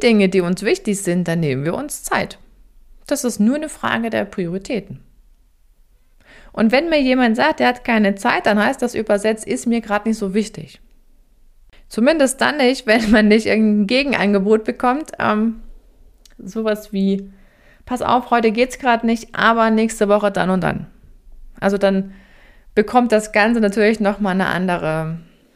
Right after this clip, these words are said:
einen anderen Drive, aber letzten Endes ist dieses, „Wir haben keine Zeit“, sehr häufig nur eine Ausrede. Und da darfst du dir die Frage beantworten, was genau sind deine Prioritäten? Was steht oben in deiner Liste?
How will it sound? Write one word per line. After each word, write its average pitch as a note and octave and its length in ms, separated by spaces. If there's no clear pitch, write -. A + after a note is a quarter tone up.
einen - 160
anderen E3 360
Drive, A3+ 520
aber F#3 200
letzten G#3 320
Endes F#3+ 340
ist - 240
dieses, F3 340
„Wir F3 140
haben F#3+ 140
keine F3+ 300
Zeit“, G3 380
sehr G#3+ 560
häufig F#3+ 460
nur E3 100
eine D#3+ 200
Ausrede. - 560
Und E3+ 320
da F3+ 240
darfst B3+ 320
du C4 40
dir - 140
die G#3+ 120
Frage G3+ 360
beantworten, G3 720
was A#3+ 380
genau G3+ 360
sind A3 240
deine F3 280
Prioritäten? E3+ 800
Was F#3 240
steht A3 420
oben C4 340
in - 120
deiner D#3 280
Liste? D#3+ 420